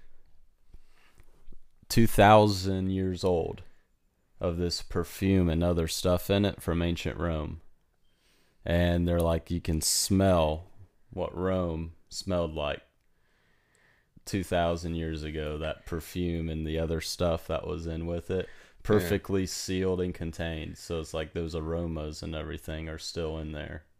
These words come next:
Speaker 2: Huh. That's cool as hell. Yeah, 'cause you don't, really, when you think of times back then, you don't think about stuff like that. You know what I mean? You don't think about, like, did they have cologne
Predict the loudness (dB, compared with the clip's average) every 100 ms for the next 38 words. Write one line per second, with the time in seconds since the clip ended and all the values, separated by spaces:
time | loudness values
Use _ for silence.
0 | _ _ _ _ 2 4 4 2 -18 -18
1 | -18 -16 -16 -14 -14 -2 2 2 2 0
2 | 0 0 -2 -2 -4 -10 _ -20 _ _
3 | _ _ _ _ _ _ _ _ _ _
4 | _ _ -20 -20 -20 -20 -20 -20 -20 -2
5 | 8 8 8 6 4 6 6 8 8 6
6 | 2 2 2 0 2 4 4 6 4 4
7 | 0 0 0 0 -4 0 2 2 0 -4
8 | -4 -4 -4 -6 -6 -12 -20 -12 -8 -6
9 | -4 -4 -6 -10 _ _ -20 -20 -20 -20
10 | -6 -4 -4 -4 0 2 2 2 -2 -4
11 | -10 -8 -4 -2 -2 -4 -4 -2 -2